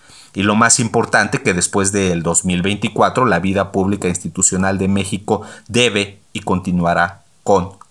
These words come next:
o sin López Obrador en la escena. Y porque los cambios no llegan por sí solos, así como los que son realmente profundos no llegan de la noche a la mañana, sino que son construidas por los pueblos.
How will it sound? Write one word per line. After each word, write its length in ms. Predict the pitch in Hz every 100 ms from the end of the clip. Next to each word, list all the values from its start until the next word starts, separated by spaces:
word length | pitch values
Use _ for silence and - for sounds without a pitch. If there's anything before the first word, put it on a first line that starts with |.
| -
o 80 |
sin 200 | - 95
López 300 | 90 87 87 85
Obrador 420 | 80 80 85 85
en 140 | 80
la 60 | 71
escena. 520 | 76 - 67 - - _ _ _ _ _ - -
Y 100 | 120
porque 260 | 120 -
los 160 | 117 -
cambios 340 | - 120 123
no 140 | 123 113
llegan 360 | 110 113 107
por 140 | - 92
sí 120 | -
solos, 580 | - 147 101 - - - _ _ _
así 180 | - 92
como 240 | - 92
los 180 | 85 80
que 200 | - 73
son 240 | - 87
realmente 640 | 87 101 101 104 98 95 120
profundos 600 | - 110 131 117 113 113
no 140 | 110
llegan 460 | 110 104 113 101 101
de 80 | 87
la 140 | 85
noche 340 | 95 95 -
a 20 | 87
la 140 | 85
mañana, 560 | 85 90 117 107 76 - _ - - -
sino 360 | - 120 107
que 80 | 113
son 280 | - 110 107
construidas 840 | 101 - 92 90 98 87 - - _
por 320 | 95 87 - _ -
los 220 | 85 -
pueblos. 640 | - 98 90 - - -